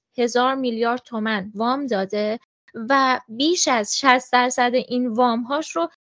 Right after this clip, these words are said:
به شونزده تا مؤسسه مرتبط با خودش پرداخته.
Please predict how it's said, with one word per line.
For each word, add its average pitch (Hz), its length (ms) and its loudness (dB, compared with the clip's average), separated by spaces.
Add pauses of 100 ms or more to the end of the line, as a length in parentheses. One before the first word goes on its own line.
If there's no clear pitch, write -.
(120)
به 285 120 -2
شونزده 277 640 -2
تا 381 80 -4
مؤسسه 311 540 -6
مرتبط 277 500 -4
با 254 140 0
خودش 330 380 -4
پرداخته. 196 640 -2